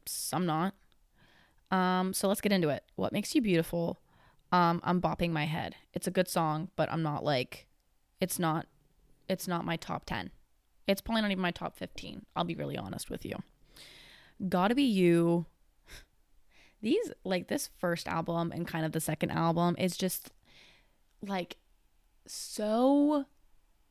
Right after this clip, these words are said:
my childhood. Like, I remember making One Direction my entire personality. And that's now what I do with Harry Styles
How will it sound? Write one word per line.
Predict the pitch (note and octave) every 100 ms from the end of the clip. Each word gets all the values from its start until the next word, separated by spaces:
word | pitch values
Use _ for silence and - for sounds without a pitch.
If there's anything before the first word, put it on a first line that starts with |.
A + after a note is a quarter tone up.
| _ _ _ _ _ _ _ _ _ F#3+
my | G3 F3+ F3
childhood. | - - - D3+ F3+ F#3 F#3+ F#3
Like, | F3+ -
I | F3+ F3+
remember | G#3 A3 E3+ D#3+ D#3+ D#3+ -
making | - F3 E3 - D#3+
One | D3+
Direction | D3+ D3+ D3+ -
my | D#3+ D3+
entire | D#3 - - D#3+ D3
personality. | - D#3+ - - - - - - _ - - - - - - - -
And | F#3+
that's | G3 G3 G#3+
now | G3+ G#3
what | G3+
I | F#3
do | G3+ G#3+
with | F#3 F#3
Harry | F3+ F3+
Styles | F3 F#3 A#3+ - - -